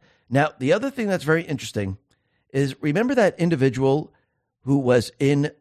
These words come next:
Bi-, the Biden administration, part of Homeland Security Immigration? She was an officer, and she was posting images of Hamas paragliding in, and she was all for it, and she was helping with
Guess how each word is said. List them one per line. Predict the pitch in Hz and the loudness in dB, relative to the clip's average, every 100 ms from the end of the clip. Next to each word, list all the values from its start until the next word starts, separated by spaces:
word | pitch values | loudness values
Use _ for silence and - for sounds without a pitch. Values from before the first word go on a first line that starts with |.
| _ _ _ _ _ _ | _ _ _ _ _ _
Bi-, | 113 127 147 | 0 0 -2
the | - | -4
Biden | 92 110 143 | 0 0 0
administration, | 139 135 120 123 117 - 131 131 _ _ _ - | 0 0 0 2 2 0 -2 -2 _ _ _ -4
part | 127 | 0
of | 120 | 0
Homeland | 113 127 127 117 | 0 0 0 -2
Security | 123 143 117 | -6 -2 0
Immigration? | 117 107 113 117 - 127 123 _ | 0 0 0 0 0 -2 -4 _
She | - | -6
was | 98 | -4
an | 101 | 0
officer, | 117 117 123 131 127 - _ - | -2 -2 -4 -2 -2 -6 _ -8
and | 127 110 | -6 -4
she | 143 | -4
was | 147 113 | -6 -4
posting | 123 139 - 139 135 135 _ _ - | -2 -2 0 -2 0 -2 _ _ -6
images | 135 147 123 139 135 - | 0 0 0 0 0 -2
of | 110 107 95 - | -2 0 -2 -8
Hamas | - 104 101 123 139 123 - | -4 0 0 0 0 -4 -8
paragliding | - 113 123 104 113 120 127 123 120 | -6 -4 -4 -4 -4 -2 -2 -4 -2
in, | 117 123 123 120 _ _ - | -2 0 0 -4 _ _ -6
and | 110 | -4
she | - | -2
was | 127 104 | -4 -2
all | 120 123 | 0 0
for | - 110 120 123 | -2 0 2 2
it, | 131 | 0
and | 117 107 | -2 -2
she | - 135 123 | -2 -4 -4
was | 107 110 107 - _ _ _ _ | -4 -2 -4 -6 _ _ _ _
helping | 120 143 147 131 | 0 2 2 0
with | 127 117 - | 0 0 -4